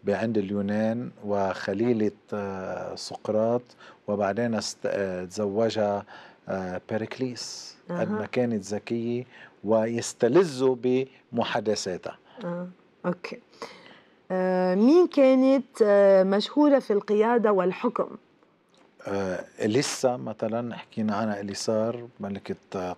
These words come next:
Speaker 1: قرطاج، آه، زنوبيا،
Speaker 2: مهم.
Speaker 1: آه، حتشبسوت، آه، أستير. آه،
Speaker 2: أستير،
Speaker 1: نرجع
Speaker 2: ملكة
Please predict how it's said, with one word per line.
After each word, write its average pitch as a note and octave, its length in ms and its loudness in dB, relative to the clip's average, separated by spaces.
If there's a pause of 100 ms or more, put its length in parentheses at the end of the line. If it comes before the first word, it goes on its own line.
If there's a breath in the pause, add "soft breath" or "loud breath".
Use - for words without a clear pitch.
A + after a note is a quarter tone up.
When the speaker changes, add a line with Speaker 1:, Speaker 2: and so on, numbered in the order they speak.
Speaker 1:
قرطاج، G#2+ 760 -2 (640 loud breath)
آه، F#2+ 480 -2
زنوبيا، A2+ 880 0 (300 loud breath)
Speaker 2:
مهم. A3+ 200 2
Speaker 1:
آه، - 200 -2
حتشبسوت، - 1120 -2 (420 soft breath)
آه، F2+ 420 -8
أستير. C3 760 0 (600 loud breath)
آه، A2 300 -2
Speaker 2:
أستير، G#2+ 220 2
Speaker 1:
نرجع A#2 500 2
Speaker 2:
ملكة A2+ 80 2